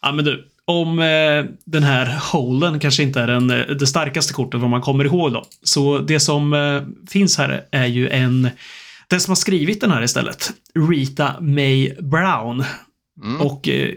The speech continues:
Speaker 1: alltså, om någon säger Rita Mae Brown till mig så säger jag så här: "Huh?" Nej, jag har ingen aning. Alltså, jag kan inget om henne. Kan du något om henne?
Speaker 2: Nej.
Speaker 1: Så här. Nej. Ska jag dra en liten kort bara för att, eh,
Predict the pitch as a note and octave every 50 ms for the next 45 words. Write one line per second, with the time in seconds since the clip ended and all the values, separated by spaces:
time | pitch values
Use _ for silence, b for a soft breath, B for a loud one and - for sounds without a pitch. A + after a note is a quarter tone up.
0 | - - - D3 - C#3+ C#3 C3+ C3+ C3+ - - - - - - D3 D3 D3 D3
1 | C#3+ - C#3 B2 B2+ A#2+ B2+ B2 A#2+ - C#3 B2+ B2+ B2 B2 B2 B2 C3 C3+ C#3
2 | C3+ C3+ C3+ C#3 C#3 C3+ C3 - C3+ - - A#2+ A2+ A2 A2 - A#2+ - - -
3 | D#3+ E3+ G#3+ F4 F#4 - - _ _ _ _ - C#3 D3 D3+ D3+ C#3 C3+ B2 A#2+
4 | A#2+ A#2 B2 C3+ C3+ - - C3+ C3+ C#3+ C3+ D3 C3+ C3 C3 C3 B2+ B2+ C3+ C3+
5 | C3 C3 C3 C3 C3 C3+ C#3+ C#3+ D#3 F3 E3 - C#3 C#3+ C3 B2+ B2+ A#2+ A#2+ -
6 | - - A#2+ G#2 F2+ - B2+ C3 C3 C3 - _ _ _ _ _ _ _ _ _
7 | _ - - A#2+ - b b b b b b b - - D#3 D3+ D#3+ D#3+ E3 D#3+
8 | - E3 D#3 - E3+ D3+ - - - C3+ - - - D#3 D3+ D3 C#3 C3+ C#3 C#3+
9 | C#3 C3+ C3+ C3+ C3+ - - C#3 C3 C3 C3 C3 C3+ C3+ C#3